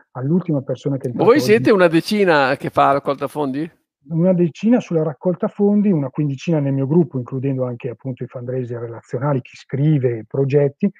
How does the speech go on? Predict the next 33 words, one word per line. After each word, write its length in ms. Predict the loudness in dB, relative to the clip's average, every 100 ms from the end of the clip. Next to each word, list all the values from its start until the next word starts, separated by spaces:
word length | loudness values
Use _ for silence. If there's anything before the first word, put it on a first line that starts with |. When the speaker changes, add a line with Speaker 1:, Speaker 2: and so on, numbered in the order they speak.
| _
Speaker 1:
e 100 | 2
una 160 | 4 6
trentina 680 | 4 2 2 2 2 0 -2
come, 420 | 0 0 2 -2
eh, 580 | -4 -8 -8 -8 -10 -14 _
persone 440 | -10 -6 -4 -4
che 100 | -4
lavorano 500 | -6 -2 -2 -2 -4 -10 _
complessivamente 760 | -4 -2 -2 -4 -2 -2 -4 -6
per 140 | -6
l'organizzazione 640 | -6 -4 -4 -6 -4 -2 -2
in 60 |
sei 200 | -2 -4
paesi, 400 | -2 -2 -2 -4 -8
Italia 420 | -6 -4 -2 -4 -8 _ _
più 120 | -4
altri 220 | -4 -8
cinque 300 | -8 -8 -8
paesi, 440 | -8 -6 -4 -2
Speaker 2:
Ma 60 | -2
vi 160 | -2 -2
Speaker 1:
quindi 20 |
Speaker 2:
dividete 560 | -2 -2 4 4 4
le 140 | 0 0
persone, 760 | 0 -4 -4 0 2 2 2
questa 260 | 0 -2 -2
la 100 | -4
segui 340 | -4 -6 -6 -2
te, 200 | -2 -2
questa 260 | -6 -4
la 80 | -6
seguo 320 | -6 -6 -4
io? 480 | -2 -2 -4 -8 _